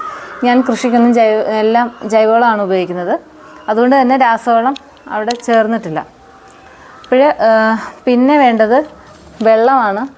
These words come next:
അത് ക്ലോറിൻ ചേരാത്ത വെള്ളമാണ് നമുക്ക് വേണ്ടത്. അപ്പോൾ നമുക്ക് ജീവാമൃതം തയ്യാറാക്കാം.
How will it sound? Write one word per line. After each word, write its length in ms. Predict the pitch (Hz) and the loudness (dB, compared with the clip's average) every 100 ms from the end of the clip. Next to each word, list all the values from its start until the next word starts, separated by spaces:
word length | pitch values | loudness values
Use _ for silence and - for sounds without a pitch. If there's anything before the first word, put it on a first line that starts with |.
| - - | -20 -8
അത് 100 | 202 262 262 | -4 -4 -2
ക്ലോറിൻ 420 | 226 220 233 294 294 | -2 0 0 -2 -2
ചേരാത്ത 460 | 247 214 214 208 254 392 - - - - | 2 2 2 2 0 -2 -10 -20 -20 -6
വെള്ളമാണ് 440 | 214 214 226 208 220 226 | -2 0 0 -2 -2 -2
നമുക്ക് 280 | 202 196 269 370 - 214 | -4 -2 -2 -4 -6 0
വേണ്ടത്. 360 | 196 175 151 147 - - - - - - - | 0 0 -2 -6 -8 -20 -20 -20 -20 -20 -8
അപ്പോൾ 160 | - 285 | -2 2
നമുക്ക് 280 | 269 269 294 226 208 | 2 2 2 2 -2
ജീവാമൃതം 520 | 220 233 247 254 285 269 | -2 0 0 0 -2 0
തയ്യാറാക്കാം. 480 | 254 233 233 196 170 | 2 4 2 0 -4